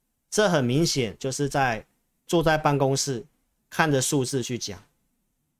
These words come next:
这个不是实际在股市或前线的人真的懂股票在做的人。老师在券商待过，投资朋友，这个是在金融，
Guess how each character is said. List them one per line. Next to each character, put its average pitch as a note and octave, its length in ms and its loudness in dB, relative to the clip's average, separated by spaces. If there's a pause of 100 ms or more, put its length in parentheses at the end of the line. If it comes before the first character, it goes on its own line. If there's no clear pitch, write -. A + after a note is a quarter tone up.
(280)
这 G#3+ 140 2
个 G#3 100 4
不 D#3 180 0
是 E3+ 200 2
实 C#3 240 0
际 D3+ 220 0
在 C#3+ 360 0 (460)
股 A2+ 200 -4
市 D#3 260 0
或 D#3 180 2
前 A#2+ 260 -2
线 C#3+ 160 2
的 A#2+ 80 0
人 G#2 160 -2
真 C3 160 -2
的 B2 100 -2
懂 G#2+ 200 -6
股 G2 160 -10
票 A2 200 -6
在 A2+ 140 -8
做 G2+ 220 -10
的 F2 100 -16
人。 - 80 -20 (760)
老 C#3+ 160 2
师 F#3+ 160 2
在 F#3+ 140 4
券 E3+ 220 2
商 D3 200 0
待 C3+ 180 -2
过， A#2 260 -6 (960)
投 D#3 120 -4
资 F#3 100 0
朋 G3+ 100 4
友， B2 280 0
这 B3 280 2
个 F#3 160 4
是 G3 160 2
在 F3+ 220 2
金 F3+ 180 2
融， D3+ 240 2